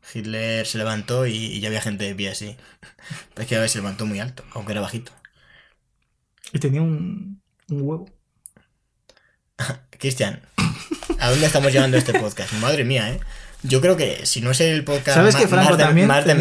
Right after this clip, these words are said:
Speaker 1: demencial
Speaker 2: solo
Speaker 1: que
Speaker 2: un
Speaker 1: nos ha
Speaker 2: huevo?
Speaker 1: quedado, eh, esto, eh,
Speaker 2: Pero
Speaker 1: ¿cómo,
Speaker 2: yo, yo
Speaker 1: cómo,
Speaker 2: te estoy hablando de que na-,
Speaker 1: cómo ti-,
Speaker 2: ellos
Speaker 1: cómo
Speaker 2: cal-,
Speaker 1: titulo yo
Speaker 2: cal-,
Speaker 1: este podcast?
Speaker 2: Eh, Lotti Reiniga y el huevo de Hitler.
Speaker 1: <laughs> Bueno, está ya mal. No, no va a llevar ese título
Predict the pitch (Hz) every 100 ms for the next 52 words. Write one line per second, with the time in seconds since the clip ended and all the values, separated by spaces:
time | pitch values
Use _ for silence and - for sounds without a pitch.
0 | 170 170 170 160 156 135 147 175 135 123
1 | 143 190 247 - - - _ _ _ _
2 | _ _ - 67 - - - 151 131 -
3 | - - 165 165 196 214 262 277 262 190
4 | 202 247 196 156 143 139 120 143 170 196
5 | 247 - - 170 202 202 165 143 135 123
6 | 117 98 87 - 127 127 - - 107 123
7 | 117 165 147 147 143 151 156 175 160 139
8 | 143 165 202 - 147 143 135 151 160 -
9 | 147 139 - - - 123 127 - 107 113
10 | 123 113 110 117 - - 117 127 123 135
11 | 143 151 147 139 139 139 156 156